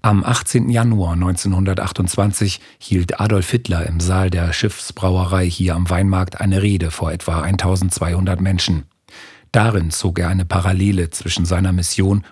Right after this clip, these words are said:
und der von Jesus Christus. „Und einst ging ein einziger Mann in Palästina, der gegen die ganze damalige Welt ankämpfte und siegte. Die nationalsozialistische Idee wird siegen.“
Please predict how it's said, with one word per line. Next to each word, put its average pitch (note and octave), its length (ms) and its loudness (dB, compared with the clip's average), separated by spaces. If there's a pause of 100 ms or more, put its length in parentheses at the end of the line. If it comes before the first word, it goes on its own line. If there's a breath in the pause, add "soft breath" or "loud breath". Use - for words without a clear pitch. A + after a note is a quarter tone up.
und A2+ 220 -2
der F2 180 0
von E2 240 -4
Jesus F2 400 -2
Christus. - 560 -4 (720 loud breath)
„Und A2 180 2
einst G#2+ 440 0
ging F#2 180 0
ein F#2 140 0
einziger G2 420 0
Mann G#2 220 2
in F2 140 0
Palästina, G2 680 0 (180 loud breath)
der F2+ 100 -4
gegen F2+ 260 0
die F2+ 120 0
ganze G2+ 320 0
damalige F#2+ 520 2
Welt G2 220 0
ankämpfte F#2 560 -2
und F#2 200 -4
siegte. F2 420 -2 (340 soft breath)
Die G2 80 0
nationalsozialistische F#2 1300 0
Idee G2 520 0
wird F#2+ 280 0
siegen.“ F#2 500 -2